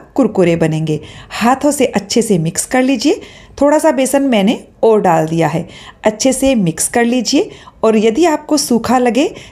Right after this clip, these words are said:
तो इसमें केवल एक से दो चम्मच पानी का ही इस्तेमाल कीजिएगा। इसमें ज़्यादा पानी का यूज़ करने की ज़रूरत नहीं है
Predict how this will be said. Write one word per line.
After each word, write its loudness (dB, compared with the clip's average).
तो 0
इसमें -2
केवल 0
एक 0
से 2
दो 0
चम्मच 0
पानी 0
का -2
ही 2
इस्तेमाल 2
कीजिएगा। 0
इसमें 0
ज़्यादा 2
पानी 0
का 0
यूज़ 0
करने 2
की 0
ज़रूरत 0
नहीं 2
है -2